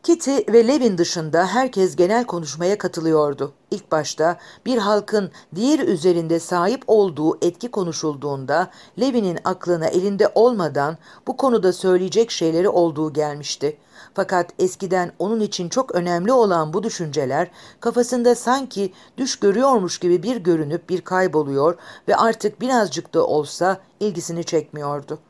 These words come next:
Hatta hiç kimse için gerekli olmayan bir konuda konuşmaya bu kadar çaba harcamaları da tuhafına gidiyordu. Kitty için de aynı şekilde kadınların haklarından ve eğitiminden söz etmeleri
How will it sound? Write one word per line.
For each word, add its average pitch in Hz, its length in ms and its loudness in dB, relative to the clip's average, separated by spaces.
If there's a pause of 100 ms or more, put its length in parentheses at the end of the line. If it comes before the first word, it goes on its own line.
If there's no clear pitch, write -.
Hatta 208 540 0
hiç 180 200 -6
kimse 247 340 -2
için 175 280 0
gerekli 185 360 2
olmayan 190 580 2
bir 160 120 0
konuda 160 340 -2
konuşmaya 165 720 -2 (300)
bu 302 100 -4
kadar 226 380 4
çaba 247 340 0
harcamaları 170 680 0
da 156 240 0 (280)
tuhafına 196 440 0
gidiyordu. 151 680 0 (400)
Kitty - 220 -4
için 165 400 -4
de 160 140 2
aynı 208 280 0
şekilde 160 600 -2 (240)
kadınların 254 500 2
haklarından 196 760 0
ve 240 40 6
eğitiminden 185 680 0
söz 196 300 -2
etmeleri 156 640 -2